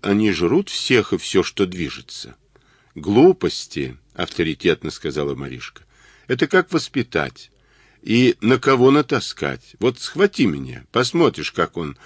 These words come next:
защищать кинется». «Нет уж»,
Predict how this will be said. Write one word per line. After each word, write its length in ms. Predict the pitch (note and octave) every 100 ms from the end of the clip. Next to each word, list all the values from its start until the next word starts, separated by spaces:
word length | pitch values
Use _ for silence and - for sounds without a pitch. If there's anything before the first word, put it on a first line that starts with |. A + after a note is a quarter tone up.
| -
защищать 800 | D#2+ F2 - G2+ - - D2 -
кинется». 500 | - C#2 B1+ - - _ _ _ _ G2 - _
«Нет 380 | G2+ C3 C#3 -
уж», 280 | D#2 - -